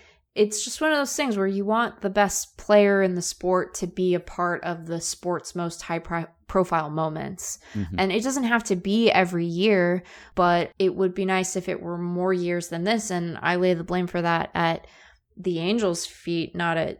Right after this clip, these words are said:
Speaker 1: Mike Trout's. And I will also say, I'm sure Mike Trout wants a World <laughs> Series ring.
Speaker 2: Oh, yeah,
Speaker 1: Like,
Speaker 2: definitely.
Speaker 1: it really matters to these guys. Uh, you know, gr-,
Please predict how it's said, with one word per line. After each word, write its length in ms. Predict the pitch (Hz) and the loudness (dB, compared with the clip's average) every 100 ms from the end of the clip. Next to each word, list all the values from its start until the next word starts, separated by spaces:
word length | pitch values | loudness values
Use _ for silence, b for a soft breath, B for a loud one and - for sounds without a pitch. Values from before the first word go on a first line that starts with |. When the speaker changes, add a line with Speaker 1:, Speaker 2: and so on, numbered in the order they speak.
| - | -8
Speaker 1:
Mike 260 | 180 170 160 | -2 -2 2
Trout's. 280 | 226 214 - | 4 4 2
And 140 | 233 | 0
I 80 | 254 | 2
will 140 | 247 254 | 4 6
also 260 | 269 - | 6 4
say, 300 | 220 254 233 - | -2 2 0 4
I'm 140 | 240 302 | 4 4
sure 240 | - 370 | 4 4
Mike 220 | 285 294 | 6 4
Trout 200 | - 277 | 6 6
wants 200 | 247 240 | 6 4
a 20 | 220 | 4
World 220 | 214 196 | 4 4
<laughs> 60 | - | 4
Series 320 | 240 226 214 | 6 4 4
ring. 360 | 220 - 254 - - - | 4 4 4 2 -2 0
Speaker 2:
Oh, 340 | 240 233 - 107 87 | 0 0 0 0 4
yeah, 100 | 226 | 6
Speaker 1:
Like, 140 | 220 | 6
Speaker 2:
definitely. 360 | - 262 285 254 254 | 6 4 4 0 0
Speaker 1:
it 40 | |
really 300 | 294 392 339 | 6 8 8
matters 460 | 277 277 269 254 240 | 8 8 8 4 0
to 100 | - | -2
these 260 | 175 175 180 | 0 0 0
guys. 520 | 180 180 170 180 - B B - | 0 2 2 -2 -6 B B 0
Uh, 160 | 196 - | 0 0
you 140 | 226 | -2
know, 240 | 175 170 | 0 0
gr-, 100 | 175 | 2